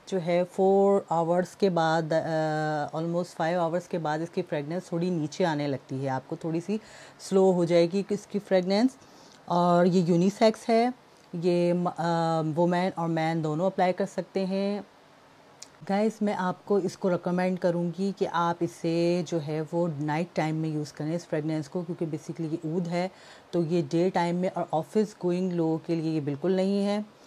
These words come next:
क्योंकि अगर आप इसे offices या, अ, में लगा के जाएंगे तो maybe आपके जो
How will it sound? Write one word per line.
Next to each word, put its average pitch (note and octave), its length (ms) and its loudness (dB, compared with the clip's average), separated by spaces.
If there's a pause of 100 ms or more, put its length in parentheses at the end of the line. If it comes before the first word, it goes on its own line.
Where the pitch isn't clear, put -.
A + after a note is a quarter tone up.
(320)
क्योंकि F3 340 0
अगर F3 180 2
आप E3 200 2
इसे F3+ 200 -6
offices F3+ 800 -4
या, E3+ 300 0
अ, D#3 300 -4
में E3 180 -2
लगा D3+ 240 -2
के E3 140 -6
जाएंगे D#3+ 400 -4
तो F3 200 -2
maybe E3 500 -2
आपके C#3+ 500 -4
जो D3+ 420 0